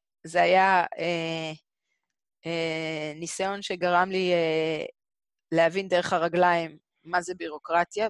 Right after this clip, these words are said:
במדינת ישראל. אה, זהו, ואז, אה, ארזנו את עצמנו, עברנו לקדימה, יש בקדימה גן, גן פרחי הבר,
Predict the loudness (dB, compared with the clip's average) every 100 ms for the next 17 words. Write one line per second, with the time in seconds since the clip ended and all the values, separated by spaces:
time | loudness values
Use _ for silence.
0 | -6 -14 -6 -6 -6 -8 -2 -2 -2 -8
1 | _ -20 _ _ _ _ 0 2 2 0
2 | -2 -4 -6 -12 -18 _ _ -12 2 4
3 | 4 4 2 2 0 2 4 4 4 2
4 | -2 -12 -16 -14 -12 -8 -2 2 2 0
5 | -4 -4 -6 -6 -8 -6 -6 -6 -10 -12
6 | -12 -10 -8 -8 -6 -2 0 0 -6 -18
7 | _ _ _ -4 -4 -8 -10 0 0 2
8 | 0 0